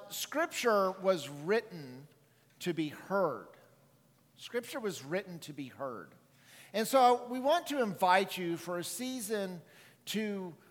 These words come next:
when the scriptures are being read, it's in, in, instead of following along in the passages in your bulletin, to open your hearts and your minds and your ears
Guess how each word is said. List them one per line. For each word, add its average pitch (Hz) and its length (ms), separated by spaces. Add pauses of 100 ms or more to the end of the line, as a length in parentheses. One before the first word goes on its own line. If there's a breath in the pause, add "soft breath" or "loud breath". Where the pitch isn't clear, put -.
when 202 160
the 202 80
scriptures 254 560
are 214 60
being 185 260
read, 165 340
it's 151 200
in, 175 200
in, 185 160
instead 220 300
of 202 80
following 220 560
along 165 640 (280 loud breath)
in 147 100
the 151 80
passages 165 680
in 139 80
your 131 140
bulletin, 147 500
to 135 180
open 196 380
your 156 140
hearts 170 560
and 165 100
your 143 140
minds 143 560
and 135 100
your 123 160 (140)
ears 165 580